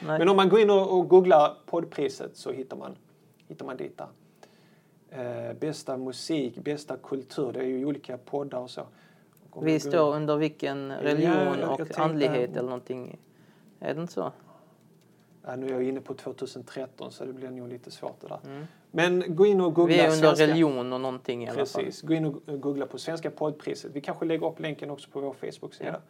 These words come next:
Speaker 1: kan vi göra.
Speaker 2: Folk kan gå in och, och, eh, rösta. Så om du har frågor eller tips, gör som vanligt. Maila oss på admin snabel A muslimska perspektiv punkt se. Och till sist vill vi tacka vår sponsor islamakademin punkt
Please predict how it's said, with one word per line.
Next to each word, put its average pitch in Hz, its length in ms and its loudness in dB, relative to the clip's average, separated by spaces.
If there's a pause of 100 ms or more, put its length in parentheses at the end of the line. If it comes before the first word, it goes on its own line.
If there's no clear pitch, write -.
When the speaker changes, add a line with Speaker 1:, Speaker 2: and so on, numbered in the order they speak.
(140)
Speaker 1:
kan - 120 -16
vi - 60 -16
göra. - 100 -16
Speaker 2:
Folk - 160 -10
kan 127 140 -10
gå 127 80 -8
in 127 120 -8
och, 123 180 -12 (480)
och, 123 260 -18
eh, 120 220 -10
rösta. - 400 -14 (1500)
Så 202 580 6
om 185 140 4
du 202 60 8
har 202 160 8
frågor 208 360 6
eller 185 160 4
tips, - 680 -4 (180)
gör 160 180 -4
som 160 200 -6
vanligt. 165 640 0 (100)
Maila 147 340 -4
oss 147 200 -8
på 131 380 -2
admin 170 400 0
snabel 165 320 -4
A 156 60 0
muslimska 151 420 -10
perspektiv 151 760 -8
punkt 151 220 -10 (140)
se. 131 280 -8 (120)
Och - 140 -14
till 151 140 -8
sist 156 380 2 (640)
vill 131 120 -6
vi 127 60 -2
tacka 135 280 0
vår 127 160 0
sponsor 127 580 -6
islamakademin 139 1200 -2
punkt 127 300 -12